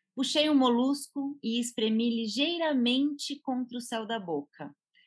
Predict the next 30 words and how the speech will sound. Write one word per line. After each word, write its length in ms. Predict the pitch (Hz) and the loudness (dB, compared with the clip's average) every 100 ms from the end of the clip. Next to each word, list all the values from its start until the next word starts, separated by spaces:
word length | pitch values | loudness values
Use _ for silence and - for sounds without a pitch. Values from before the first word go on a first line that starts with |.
| - | 0
antes 360 | 220 247 254 208 | 4 4 2 -2
de 260 | 185 175 | -6 -4
engoli-lo 800 | 190 175 185 190 214 233 240 247 220 | -4 -2 -2 0 0 0 -2 -4 -2
no 200 | 214 208 | 2 4
auge 440 | 196 202 196 202 | 6 4 0 -8
do 100 | 190 | -16
frescor. 600 | - 220 214 - 165 143 - _ _ _ _ _ | -8 -8 -8 -8 -8 -8 -10 _ _ _ _ _
Ah, 640 | - 285 302 285 277 254 226 | 2 4 4 4 4 4 4
as 180 | 196 - | 0 -6
ostras, 640 | 180 170 170 - 180 180 | -6 -6 -12 -12 -8 -4
uma 180 | 254 247 | -2 0
doçura, 760 | 233 233 - - 202 202 190 | -2 -4 -8 -6 -2 0 -2
uma 160 | 185 196 | -4 -6
sensação 580 | 214 208 208 190 196 196 | -6 -8 -10 -8 -8 -8
de 160 | 180 | -6
mar, 420 | 180 185 190 202 - - | 0 2 4 2 -2 -6
e 80 | 196 | -6
a 60 | |
gente 260 | 190 202 214 | -6 -8 -10
esquece 580 | - 208 190 196 196 - | -6 0 2 0 -4 -10
por 140 | 196 | -8
um 140 | 190 | -8
breve 500 | 170 208 226 262 226 | -2 2 2 2 -2
intervalo 880 | 240 220 208 180 175 175 170 175 180 - | -6 -6 -8 -4 0 2 0 -2 -10 -8
as 320 | 190 185 - | -6 -6 -10
dores 420 | - 175 170 165 165 | -8 -8 -8 -10 -10
do 100 | 190 | -8
mundo. 500 | 175 151 147 147 - - | -6 -8 -8 -10 -14 -10
Que 140 | 262 | -4
beleza! 720 | 247 196 151 143 139 - 139 | -2 -2 -4 -8 -12 -20 -20